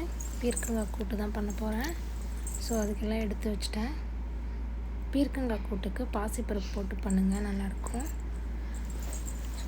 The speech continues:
பாசிப்பருப்பு, பூண்டு, மஞ்சள், ஜீரகம், பெருங்காயத்தூள் கொஞ்சம் போட்டு வேக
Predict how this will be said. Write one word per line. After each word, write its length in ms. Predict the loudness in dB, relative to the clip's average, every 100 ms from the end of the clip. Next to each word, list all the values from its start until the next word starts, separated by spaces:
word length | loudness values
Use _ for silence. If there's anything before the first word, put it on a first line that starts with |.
| 2
பாசிப்பருப்பு, 560 | 2 4 4 2 2 0 2
பூண்டு, 340 | 4 4 4 2 4
மஞ்சள், 420 | 4 2 2 0 -2 -2 -2 -2 0 2 4
ஜீரகம், 440 | 6 4 4 2 0 -2 0
பெருங்காயத்தூள் 580 | 0 2 2 2 0 0 2
கொஞ்சம் 280 | 2 0 -2 0
போட்டு 240 | 0 2 2
வேக 160 | 2